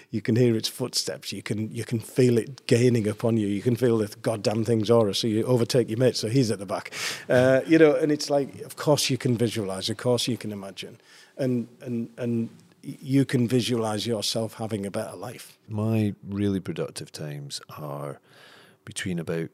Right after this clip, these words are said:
Speaker 2: ten and twelve
Speaker 1: Mm-hmm.
Speaker 2: in the daytime,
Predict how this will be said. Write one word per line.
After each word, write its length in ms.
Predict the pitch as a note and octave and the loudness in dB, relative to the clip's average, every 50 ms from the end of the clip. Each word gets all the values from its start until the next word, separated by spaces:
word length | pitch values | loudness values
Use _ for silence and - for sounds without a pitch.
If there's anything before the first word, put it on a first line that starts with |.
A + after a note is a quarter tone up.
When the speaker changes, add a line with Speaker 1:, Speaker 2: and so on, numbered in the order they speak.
| _ - | _ -12
Speaker 2:
ten 480 | - - G2+ G2 G2 G2 G2+ G2 F#2+ - | -8 -6 -4 -4 -2 -2 -2 -4 -6 -8
and 180 | - - - - | -12 -18 -16 -14
twelve 640 | - - F#2+ E2 D2+ D2 D2+ E2+ F2+ - - - _ _ _ _ - | -10 -6 -6 -6 -6 -6 -8 -12 -14 -16 -20 -20 _ _ _ _ -20
Speaker 1:
Mm-hmm. 140 | - - - - - _ _ _ _ - | -20 -20 -20 -20 -20 _ _ _ _ -12
Speaker 2:
in 80 | G2+ E2+ | -10 -8
the 80 | D#2 | -8
daytime, 400 | D2+ E2 D#2+ D2 - C2+ C2+ G#2 | -6 -8 -8 -8 -8 -10 -12 -16